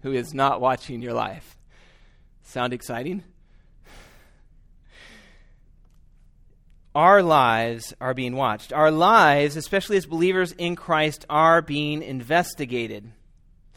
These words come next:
What that means in a practical sense is that you cannot turn your faith on and off. Your faith in Christ is not like a light switch that you turn on in certain occasions and turn off at other times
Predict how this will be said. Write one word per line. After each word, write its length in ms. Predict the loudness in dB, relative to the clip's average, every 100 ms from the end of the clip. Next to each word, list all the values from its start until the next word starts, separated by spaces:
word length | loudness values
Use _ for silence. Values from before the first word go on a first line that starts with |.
| -20 _ -4
What 300 | 4 4 4
that 240 | 2 2
means 440 | 0 -2 -2 -4 -8
in 80 | -12
a 60 |
practical 400 | -2 0 0 -4
sense 340 | -6 -8 -8 -10
is 80 | -8
that 120 | -8
you 280 | -6 -6 -6
cannot 680 | -6 -2 -2 0 -2 -2
turn 380 | -8 -4 -2 -2
your 140 | -4 -6
faith 380 | -2 -2 -4 -4
on 280 | 2 2 2
and 220 | -2 -8 _
off. 500 | 2 2 2 -8 -20 _ _ _ _ -10
Your 140 | -6 -2
faith 260 | 0 0
in 80 | -2
Christ 460 | -4 -2 -2 -4 -12
is 160 | -4
not 180 | 0 0
like 160 | 0 0
a 60 |
light 260 | 0 0 -2
switch 240 | -10 -10
that 100 | -10
you 120 | -12
turn 260 | -10 -6 -2
on 160 | -2 -4
in 100 | -8
certain 300 | -6 -6 -6
occasions 480 | -4 -4 -4 -8
and 100 | -10
turn 200 | -10 -4
off 280 | -2 -2 -6 -20 _ -6
at 120 | -2
other 200 | -2 -4
times 580 | -8 -8 -8 -10 -16